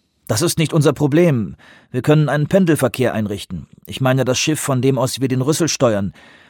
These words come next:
Wenn wir ihn auf vierhundert oder fünfhundert Meter verlängern, müssen wir ihn irgendwo lagern. Das ist ein halber Kilometer Schlauch, bleischwer und um einiges dicker als ein Tiefseekabel, das Sie einfach in einem Schiffsbauch zusammenrollen können. Außerdem,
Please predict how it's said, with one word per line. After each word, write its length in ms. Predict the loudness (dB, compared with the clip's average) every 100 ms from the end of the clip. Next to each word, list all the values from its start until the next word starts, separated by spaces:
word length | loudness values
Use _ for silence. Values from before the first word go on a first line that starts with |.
| _ _ _
Wenn 260 | 0 2
wir 100 | 2
ihn 200 | 0 0
auf 180 | 0 -4
vierhundert 540 | 0 4 6 6 4 2
oder 160 | 0
fünfhundert 500 | 2 0 2 0 0
Meter 220 | 0 0
verlängern, 500 | 2 2 2 2 2
müssen 280 | 2 2 2
wir 80 | 4
ihn 140 | 2
irgendwo 380 | 4 2 2 0
lagern. 560 | 4 4 4 2 0 -6 -14 -20 _ -10
Das 160 | -6
ist 140 | -4 -2
ein 140 | 2
halber 240 | 2 2
Kilometer 460 | 2 2 2 2 0
Schlauch, 520 | 2 4 4 2 -6
bleischwer 720 | -4 2 2 2 0 4 4 2
und 260 | -2 -8
um 140 | -6 -6
einiges 480 | -2 -2 0 -2 0
dicker 280 | 0 4
als 160 | 2 2
ein 140 | -2
Tiefseekabel, 760 | -4 -4 -4 -4 -2 0 0 0
das 140 | -2
Sie 120 | -4 -4
einfach 400 | -4 -2 -2 -4
in 100 | -6
einem 220 | -4 -4
Schiffsbauch 520 | -4 -4 0 2 2
zusammenrollen 640 | 0 2 2 2 2 0 0
können. 240 | -2 -2 -10 -20 -20 -20 _ _ _ _ _
Außerdem, 640 | 2 4 4 2 2 -4